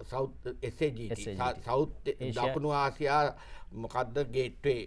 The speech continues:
Speaker 1: කම්පැනි එක කියලා. අනිත් එක චීන සමාගම විසින්, සියයට සීයක් චීන සමාගම විසින් පවත්වාගෙන යන එකම කාර්යය ඉටු කරන
Speaker 2: පර්යන්ත.
Speaker 1: පර්යන්ත තුනක් තියෙනවා. ගෙ-,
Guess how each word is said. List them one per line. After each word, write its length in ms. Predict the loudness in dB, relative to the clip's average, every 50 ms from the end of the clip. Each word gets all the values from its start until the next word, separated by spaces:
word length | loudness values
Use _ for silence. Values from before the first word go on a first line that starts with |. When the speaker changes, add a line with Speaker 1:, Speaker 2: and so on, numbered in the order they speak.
| -8 -12 -8
Speaker 1:
කම්පැනි 440 | -4 -4 -4 -2 -2 -4 -4 -6 -8
එක 180 | -12 -12 -12
කියලා. 260 | -10 -10 -10 -10 -10 -10 -12 -10 -6
අනිත් 340 | -4 -2 -2 -2 -2 -2 -4
එක 120 | -2 0 0 0 -2 -4 -12 -16 -16 -12
චීන 360 | -4 0 2 2 2 2 0 -2 -4 -10 -16 -16 -16 -16
සමාගම 520 | -12 -8 -6 -2 -2 -2 -2 -2 -4 -6 -6
විසින්, 260 | -6 -6 -6 -8 -8 -8 -12 -14 -12
සියයට 280 | -4 0 0 0 0
සීයක් 260 | 0 -4 -4 -4 -4 -6 -10
චීන 260 | -10 -6 -6 -6 -6
සමාගම 360 | -6 -8 -8 -8 -8 -8 -8 -10
විසින් 240 | -10 -8 -8 -8
පවත්වාගෙන 560 | -8 -6 -8 -8 -8 -8 -10 -10 -10 -10 -8 -8
යන 220 | -8 -8 -8 -10 -12 -14 -14 -14 -14 -12 -12 -12 -14 -14 -12 -12 -12 -12 -12 -12 -12 -12 -12 -12 -12 -10 -8
එකම 300 | -8 0 4 6 6 6 6
කාර්යය 480 | 8 10 10 12 12 10 8 6 4 4
ඉටු 180 | 2 0 -2
කරන 320 | 0 2 2 2 2 -2 -2 -4 -6 -8 -12 -12 -14 -14 -14 -16 -18 -18 -18 -18 -16 -14 -14 -14 -14 -14 -8
Speaker 2:
පර්යන්ත. 440 | -2 0 0 2 2 0 -2 -4 -8 -10 -14 -14 -14 -14 -8
Speaker 1:
පර්යන්ත 460 | -2 -2 0 2 2 2 0 0 -2 -6
තුනක් 300 | -4 -4 -4 -4 -4 -6 -10
තියෙනවා. 340 | -12 -12 -12 -14 -16 -16 -14 -14 -14 -14 -12 -12 -12 -12 -12 -12 -12 -14 -14 -12 -12 -12 -12 -12 -12 -12 -12 -12 -14 -14 -14 -14 -14 -14 -16 -14 -8 -4
ගෙ-, 220 | 0 0 0 0